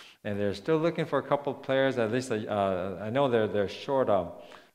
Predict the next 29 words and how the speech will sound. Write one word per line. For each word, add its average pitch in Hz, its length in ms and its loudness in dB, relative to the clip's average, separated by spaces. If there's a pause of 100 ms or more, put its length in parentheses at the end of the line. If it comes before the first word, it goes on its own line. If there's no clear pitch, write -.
uh, - 40 -8
uh, 90 640 -4
some, 107 340 -8
some 117 240 -6
of 104 60 -6
the 104 60 -4
younger 120 280 0
players. 123 540 0
So 104 120 -2
keep - 300 -8
that 135 160 0
in 127 100 -2
mind 120 380 2
and, 101 180 -2
uh, 92 140 -4
come 131 260 -4
out 120 240 2
and 98 240 -6 (320)
cheer 139 300 0
on 135 180 2
your 110 140 0
favorite, 117 640 0
uh, 98 260 2 (460)
team, 113 500 -4 (600)
which 120 180 -12
none 120 180 2
of 120 100 0
us - 140 -2
have 107 420 2